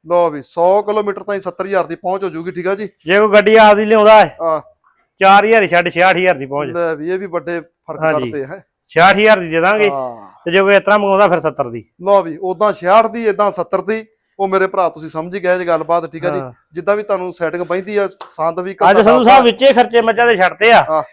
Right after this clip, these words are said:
Speaker 2: ਨਹੀਂ ਤੇ ਪਝੱਤਰ ਹਜ਼ਾਰ ਦਾ ਮੱਝ ਦਾ, ਸੱਠ ਹਜ਼ਾਰ ਦਾ ਤੇ ਵੇਟ ਹੀ ਲੱਗਾ ਨਾ।
Speaker 1: ਵੇਟ ਹੀ
Speaker 2: ਜਦੋਂ
Speaker 1: ਲੱਗਾ।
Speaker 2: ਮਰਜ਼ੀ ਵੇਚ ਲਓ ਇਹਨੂੰ।
Speaker 1: ਨਹੀਂ, ਨਹੀਂ, ਭਾਰੀ ਆ, ਪੂਰੇ ਵਜਨ
Speaker 2: ਹਾਂਜੀ।
Speaker 1: ਲੋਡ ਵਾਲੀ ਆ। ਇਸ ਤੋਂ ਬਾਅਦ ਦੋਸਤੋ ਇੱਕ ਹੋਰ ਜਿਹੜੀ ਤੁਹਾਨੂੰ ਮੱਝ ਦਿਖਾ ਦਿੰਨੇ ਆ।
Speaker 2: ਆਹ ਤੁਹਾਨੂੰ ਦੱਸਿਆ, ਜਿਹੜਾ ਕੋਈ ਗਾਂ ਦਾ ਮੁੱਲ ਉਹਨਾਂ ਕਰੂਗਾ।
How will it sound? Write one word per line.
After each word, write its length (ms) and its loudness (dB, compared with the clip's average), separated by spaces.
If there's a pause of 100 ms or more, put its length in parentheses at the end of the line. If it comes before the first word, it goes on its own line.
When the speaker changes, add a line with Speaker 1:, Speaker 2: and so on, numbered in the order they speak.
(140)
Speaker 2:
ਨਹੀਂ 100 2
ਤੇ 60 2
ਪਝੱਤਰ 380 0
ਹਜ਼ਾਰ 260 4
ਦਾ 140 2
ਮੱਝ 200 4
ਦਾ, 160 4
ਸੱਠ 240 4
ਹਜ਼ਾਰ 200 4
ਦਾ 120 2
ਤੇ 80 -4
ਵੇਟ 180 0
ਹੀ 60 -4
ਲੱਗਾ 280 2
ਨਾ। 140 0 (100)
Speaker 1:
ਵੇਟ 240 -6
ਹੀ 60 -16
Speaker 2:
ਜਦੋਂ 160 0
Speaker 1:
ਲੱਗਾ। 100 2
Speaker 2:
ਮਰਜ਼ੀ 180 -4
ਵੇਚ 180 0
ਲਓ 140 -2
ਇਹਨੂੰ। 200 -8 (280)
Speaker 1:
ਨਹੀਂ, 140 -10
ਨਹੀਂ, 140 -12
ਭਾਰੀ 320 -2
ਆ, 60 -8
ਪੂਰੇ 280 -4
ਵਜਨ 200 -2
Speaker 2:
ਹਾਂਜੀ। 180 0
Speaker 1:
ਲੋਡ 100 -4
ਵਾਲੀ 220 -6
ਆ। 120 -10 (600)
ਇਸ 120 -2
ਤੋਂ 120 0
ਬਾਅਦ 220 4 (380)
ਦੋਸਤੋ 240 -2
ਇੱਕ 100 -4
ਹੋਰ 240 -2
ਜਿਹੜੀ 140 -8
ਤੁਹਾਨੂੰ 180 -6
ਮੱਝ 180 -4
ਦਿਖਾ 280 -4
ਦਿੰਨੇ 260 -8
ਆ। 60 4
Speaker 2:
ਆਹ 120 8
ਤੁਹਾਨੂੰ 240 4
ਦੱਸਿਆ, 300 6
ਜਿਹੜਾ 220 6
ਕੋਈ 120 -4
ਗਾਂ 240 4
ਦਾ 80 4
ਮੁੱਲ 180 2
ਉਹਨਾਂ 200 0
ਕਰੂਗਾ। 400 0